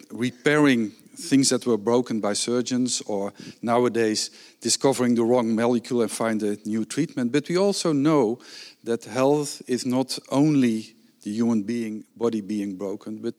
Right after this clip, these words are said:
in a much more general way. So we need not only engineers and doctors, but we need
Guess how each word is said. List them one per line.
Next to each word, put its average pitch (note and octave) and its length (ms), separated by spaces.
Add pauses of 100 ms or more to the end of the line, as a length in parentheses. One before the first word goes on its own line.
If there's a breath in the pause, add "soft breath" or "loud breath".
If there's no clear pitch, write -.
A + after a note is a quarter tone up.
(320 loud breath)
in C3 120
a C3 40
much C3 420
more C#3 100
general A#2 420
way. F#2 200
So - 180
we B2 160
need D3 440 (360 loud breath)
not C3 320
only A#2 300
engineers G#2+ 540
and G2+ 120
doctors, G#2+ 340
but G#2 260
we G#2 80
need G#2 280